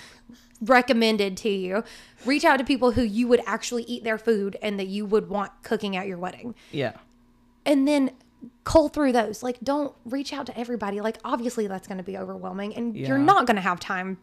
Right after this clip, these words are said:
Speaker 1: to sit on seventy-five consultation calls.
Speaker 2: Mm-hmm.
Speaker 1: But it, you know, if those four don't work out, then move on to a couple more.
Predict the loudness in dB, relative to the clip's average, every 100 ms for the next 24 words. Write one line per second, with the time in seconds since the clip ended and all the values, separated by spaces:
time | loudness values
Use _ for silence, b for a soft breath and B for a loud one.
0 | -4 -2 0 -2 -2 -8 -4 0 2 0
1 | -4 -6 -8 -10 -14 -10 -10 -8 -12 -12
2 | -12 -12 -10 -4 -2 -2 -4 0 2 2
3 | 2 2 2 0 0 2 2 2 0 0
4 | 0 -2 -2 -4 -6 -4 -2 -2 -2 -4
5 | -4 -6 -8 -10 -10 -10 -12